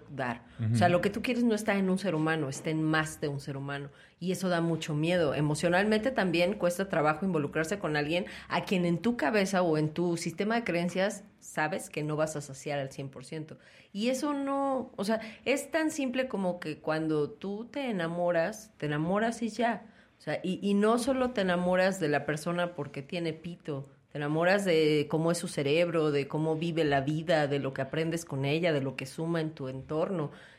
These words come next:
Speaker 1: Y, y compartes eso y te vuelves idiota de amor y ni siquiera piensas, si eres heterosexual, cuando de verdad te enamoras, no piensas en otra persona, porque estás
Speaker 2: Exacto.
Speaker 1: ahí.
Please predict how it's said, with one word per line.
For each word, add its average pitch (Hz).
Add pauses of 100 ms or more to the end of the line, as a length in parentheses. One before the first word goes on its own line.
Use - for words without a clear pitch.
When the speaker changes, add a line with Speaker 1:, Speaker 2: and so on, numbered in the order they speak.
(120)
Speaker 1:
Y, 156
y 156
compartes 170
eso 180
y 240
te 196
vuelves 151
idiota 156
de 190
amor 156
y 165
ni 175
siquiera 220
piensas, 233 (360)
si 202
eres 247
heterosexual, 170
cuando 156
de 151
verdad 165
te 240
enamoras, 190
no 185
piensas 196
en 170
otra 185
persona, 139 (500)
porque 165
estás 190
Speaker 2:
Exacto. 208
Speaker 1:
ahí. 196